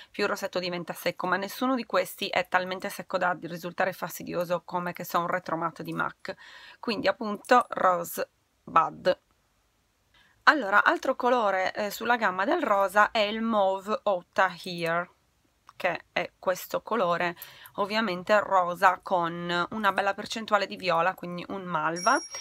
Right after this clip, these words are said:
Anche questo è abbastanza morbido, quindi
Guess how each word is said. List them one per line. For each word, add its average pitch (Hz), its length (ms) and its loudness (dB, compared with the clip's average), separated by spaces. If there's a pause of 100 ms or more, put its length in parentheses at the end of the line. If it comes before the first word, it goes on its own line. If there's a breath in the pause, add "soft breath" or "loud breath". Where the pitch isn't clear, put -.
(160 loud breath)
Anche 233 260 0
questo 208 380 2
è 190 80 4
abbastanza 196 800 2
morbido, 175 640 -2 (280 loud breath)
quindi 185 480 -4